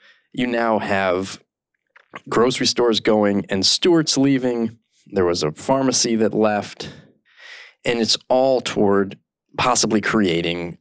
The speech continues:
a food desert or exacerbating the existence of a food desert. And I asked Gary Dake directly about whether creating a food desert or helping to contribute to it factored into the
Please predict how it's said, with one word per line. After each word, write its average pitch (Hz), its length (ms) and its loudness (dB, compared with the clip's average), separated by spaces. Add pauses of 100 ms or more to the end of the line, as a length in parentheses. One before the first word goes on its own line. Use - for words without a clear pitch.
a 85 80 -4
food 139 380 0
desert 71 420 -2
or 87 100 -2
exacerbating 87 760 -2
the 80 340 -6
existence 95 680 -4
of 92 180 -4
a - 20 -2
food 82 260 -8
desert. - 460 -10 (800)
And 135 100 0
I 139 200 -2
asked 170 500 -4
Gary 117 300 2
Dake 113 520 0 (300)
directly 101 1000 0 (220)
about 82 480 0 (540)
whether 139 480 2
creating 104 400 0
a 90 60 -4
food 110 360 -2
desert 95 380 2
or 82 80 -2
helping 107 260 0
to 87 80 -8
contribute 107 640 -2
to 92 280 0
it - 160 -4
factored 87 580 -4
into 98 400 -6
the 82 420 -4